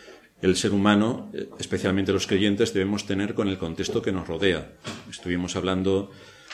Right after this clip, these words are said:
de los amos respecto a los siervos, de los siervos respecto a los amos, de los ciudadanos, en aquel caso del imperio, pero nosotros también como ciudadanos, de la relación de los esposos con las esposas, de las esposas con los esposos,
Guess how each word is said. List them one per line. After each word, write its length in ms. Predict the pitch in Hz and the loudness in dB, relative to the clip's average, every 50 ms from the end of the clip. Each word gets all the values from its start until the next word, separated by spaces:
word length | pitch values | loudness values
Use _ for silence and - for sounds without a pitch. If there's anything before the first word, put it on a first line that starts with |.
| - - - | -18 -12 -12
de 560 | 82 - 101 98 98 101 104 113 113 104 - - - - _ _ _ _ _ | 2 6 8 8 8 8 6 4 0 -4 -12 -18 -20 -20 _ _ _ _ _
los 400 | 90 87 90 87 - - - - - - | -2 -2 -2 -2 -2 -6 -8 -10 -8 -4
amos 580 | 104 101 104 104 107 107 113 117 110 - - 117 101 | -2 0 0 0 0 0 -2 -2 -4 -6 -6 -6 -2
respecto 440 | 101 95 - - 110 101 - - 104 | -2 -2 -2 -2 -4 -6 -2 -2 0
a 20 | |
los 180 | 90 90 85 - | 0 0 -2 0
siervos, 460 | - 104 107 107 113 123 123 117 - | 0 0 0 2 2 0 0 0 -2
de 80 | - 78 | -4 -4
los 160 | 76 - - | -4 -4 -2
siervos 340 | 92 92 92 92 104 101 98 | 0 0 2 2 0 -2 -2
respecto 400 | 107 98 - - 98 - - 110 | -4 -6 -4 -6 -8 -2 0 0
a 40 | |
los 180 | 104 107 104 - | 0 2 0 0
amos, 400 | 113 104 104 107 107 104 - - - - - - - - - - _ _ | 0 0 0 0 -2 -2 -4 -8 -12 -18 -20 -20 -20 -20 -20 -20 _ _
de 480 | 90 78 95 92 87 90 87 87 87 85 | -6 0 2 2 4 4 2 2 0 0
los 160 | 90 95 - - | -2 -4 -4 0
ciudadanos, 720 | 107 98 92 87 90 98 98 98 101 101 95 - - - - - - _ _ _ | 2 2 2 2 2 2 2 2 0 -2 -2 -4 -8 -10 -14 -20 -20 _ _ _
en 80 | - 90 | -4 -4
aquel 220 | 85 85 92 90 | -2 0 0 0
caso 260 | - 98 92 - 104 92 | 0 0 0 0 0 0
del 80 | 92 | 0
imperio, 520 | 90 85 82 - - 95 98 107 113 113 - | 0 -2 -2 0 0 0 2 2 0 -2 -4
pero 140 | 95 82 | -8 -8
nosotros 380 | 85 82 80 - 85 92 87 - | -8 -10 -10 -6 -6 -6 -4 -4
también 200 | 90 82 90 90 | -4 -4 -4 -4
como 200 | 92 92 92 92 | -2 -4 -4 -2
ciudadanos, 680 | 95 120 101 101 98 98 95 92 95 95 95 95 - | -2 0 0 0 2 0 0 0 -2 -4 -4 -6 -6
de 80 | - 92 | -4 -4
la 100 | 90 85 | -2 -2
relación 380 | 85 90 85 85 98 98 95 | -2 -2 -4 -2 -2 -2 -2
de 80 | 98 95 | 0 0
los 160 | 92 90 - | -2 -2 -2
esposos 420 | 95 - - 101 90 - 110 - - | -4 -4 -4 -4 -4 -4 -4 -4 -4
con 100 | 107 104 | -2 -2
las 180 | 107 101 104 | -2 -2 -2
esposas, 480 | 110 - - 107 98 92 - 107 98 - | -6 -6 -4 -4 -2 -2 -2 -4 -2 -2
de 80 | 101 | -4
las 120 | 87 85 - | -4 -4 -6
esposas 420 | 80 - - 95 87 98 92 - | -8 -8 -8 -6 -4 -4 -4 -4
con 100 | - 95 | -4 -4
los 160 | 90 90 95 | -4 -2 -2
esposos, 580 | 107 104 - 110 95 85 98 92 87 87 - | -4 -4 -2 -4 -2 -2 -2 -4 -4 -6 -10